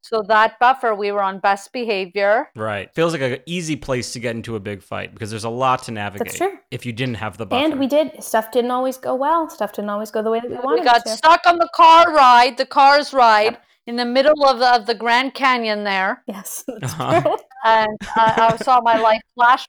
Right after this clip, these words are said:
Speaker 1: before my eyes.
Speaker 2: Yeah.
Speaker 1: And we were rescued, helicoptered in.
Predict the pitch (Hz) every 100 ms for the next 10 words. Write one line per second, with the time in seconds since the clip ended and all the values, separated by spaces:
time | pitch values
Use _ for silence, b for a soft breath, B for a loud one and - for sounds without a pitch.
0 | - 240 240 220 208 208 196 180 170 208
1 | - _ 123 120 107 - 202 202 196 214
2 | 220 208 196 220 226 - 240 208 247 269
3 | 254 254 220 - 214 202 196 202